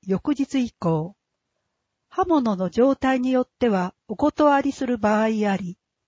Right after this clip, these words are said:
セラミック包丁不可。ハサミ、鎌類は受付可能。問い合わせ、シルバー人材センター。電話、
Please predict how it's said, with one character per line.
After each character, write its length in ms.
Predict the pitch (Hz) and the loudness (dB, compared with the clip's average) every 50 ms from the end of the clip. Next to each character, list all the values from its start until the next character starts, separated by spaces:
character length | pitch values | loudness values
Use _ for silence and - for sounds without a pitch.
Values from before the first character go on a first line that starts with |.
| _ _ _ _ _ _ _ _ _ | _ _ _ _ _ _ _ _ _
セ 220 | - - - 262 | -6 -2 2 2
ラ 120 | 294 311 311 | 4 4 2
ミ 100 | 339 349 | 0 -2
ッ 60 | - _ | -4 _
ク 140 | - 311 311 | -4 -2 0
包 240 | 330 330 311 269 - | 2 2 2 0 0
丁 280 | - 220 185 180 170 | -2 -2 -2 -2 -2
不 200 | - - - 254 | -4 -8 -10 -10
可。 240 | - - 190 170 - _ _ _ _ _ _ _ _ _ _ _ _ _ _ _ | -8 -8 -8 -8 -10 _ _ _ _ _ _ _ _ _ _ _ _ _ _ _
ハ 160 | - - 214 | -10 -8 -6
サ 220 | 196 - 294 277 262 | -2 0 0 0 0
ミ、 280 | 254 269 269 262 - - _ _ | 0 -2 -4 -4 -6 -10 _ _
鎌 300 | - 233 240 285 339 339 | -6 -2 0 2 2 2
類 240 | 302 277 233 196 190 | 2 0 0 0 0
は 260 | 185 185 185 190 - _ - | -2 -2 -2 -4 -6 _ -16
受 260 | 208 - - 269 254 | -14 -8 -4 -4 -4
付 320 | - - - - 240 226 | -4 -6 -6 -4 -4 -4
可 180 | - - 196 185 | -2 -4 -4 -4
能。 400 | 185 190 185 175 175 180 180 - _ _ _ _ _ _ _ _ _ _ _ _ _ _ _ _ _ | -2 -2 0 0 -2 -2 -4 -8 _ _ _ _ _ _ _ _ _ _ _ _ _ _ _ _ _
問 220 | - 269 277 254 | 2 2 2 4
い 60 | 262 | 2
合 80 | 254 240 | 2 2
わ 140 | 240 233 214 | 2 0 0
せ、 360 | - - 208 208 214 214 - _ _ _ _ _ _ _ _ _ _ | -2 -4 -2 -2 -2 -4 -8 _ _ _ _ _ _ _ _ _ _
シ 240 | _ - - - 262 | _ -10 -6 -2 0
ル 100 | 320 339 | 2 4
バ 200 | 349 339 330 320 | 4 4 4 4
ー 20 | 320 | 2
人 240 | - 311 302 294 | 0 0 -2 0
材 200 | - 285 277 285 | 0 0 0 0
セ 200 | 262 - - 254 | 0 -2 -4 -4
ン 100 | 233 196 | -4 -4
タ 460 | - _ - 170 165 165 165 160 - - _ _ _ _ _ _ _ _ _ _ | -8 _ -6 -4 -4 -4 -4 -6 -8 -12 _ _ _ _ _ _ _ _ _ _
ー。 40 | 190 | -4
電 320 | 226 220 220 202 208 208 | -2 -2 -2 -2 -2 -2
話、 260 | 202 196 196 208 220 | 0 0 0 -2 -4